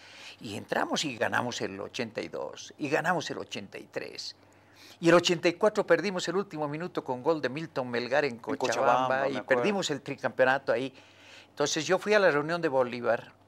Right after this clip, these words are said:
Speaker 1: y entonces me dijeron los directores, "No, tienes que acostumbrarte. Cuando Bolívar pierde un campeonato,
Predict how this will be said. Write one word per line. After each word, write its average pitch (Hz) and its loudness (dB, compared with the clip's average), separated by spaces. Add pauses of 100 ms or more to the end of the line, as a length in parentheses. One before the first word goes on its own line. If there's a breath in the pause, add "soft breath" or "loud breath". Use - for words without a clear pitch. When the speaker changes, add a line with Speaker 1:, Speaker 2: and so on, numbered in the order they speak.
(420)
Speaker 1:
y - -10
entonces 127 -6
me 117 -6
dijeron 156 -4
los 110 -8
directores, 123 -10
"No, 226 -10
tienes 269 -8
que 240 0
acostumbrarte. 160 -2 (400 loud breath)
Cuando 202 -2
Bolívar 254 2
pierde 226 0
un 190 -4
campeonato, 127 -2